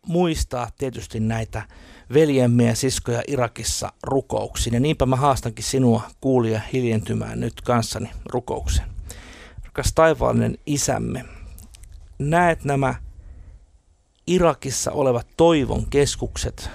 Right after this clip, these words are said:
nämä paikat, missä meidän ystävämme Jubran kaltaiset nuoret johtajat, ähm, ovat valmiina laittamaan kaiken peliin ja –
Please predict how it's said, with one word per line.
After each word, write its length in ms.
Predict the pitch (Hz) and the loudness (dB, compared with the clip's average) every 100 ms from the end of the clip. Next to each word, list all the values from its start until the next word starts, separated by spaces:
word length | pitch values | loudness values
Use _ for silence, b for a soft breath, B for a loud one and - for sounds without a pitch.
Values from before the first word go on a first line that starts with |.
| - | -4
nämä 340 | 135 131 117 B B B B B - | 0 0 0 B B B B B 0
paikat, 540 | 151 156 131 127 - | 4 4 4 -2 -2
missä 440 | 117 117 - 107 107 B B B B B | -2 -2 -4 -8 -8 B B B B B
meidän 220 | 117 110 - | -2 0 0
ystävämme 500 | 156 - 131 120 117 | -2 0 2 4 4
Jubran 560 | 123 151 151 127 113 110 | 4 4 4 2 0 -2
kaltaiset 840 | 120 117 107 - - - - - B B _ - | -2 -2 -2 -6 -6 -8 -10 -18 B B _ 4
nuoret 520 | 180 220 180 160 - - | 6 8 6 4 0 2
johtajat, 680 | 135 127 - 64 60 - B B B B B B | 2 2 -2 -4 -6 -8 B B B B B B
ähm, 280 | 127 117 107 104 - - _ | -2 0 0 -2 -8 -16 _
ovat 300 | 208 190 - 151 | 4 4 4 4
valmiina 580 | 160 147 120 113 113 | 4 4 4 4 4
laittamaan 500 | 123 123 - 120 113 110 | 2 2 0 -2 0 0
kaiken 500 | 147 151 123 113 104 | 2 2 2 -2 -2
peliin 520 | - 143 127 110 110 | 0 0 0 -2 -4
ja – 80 | 113 | -6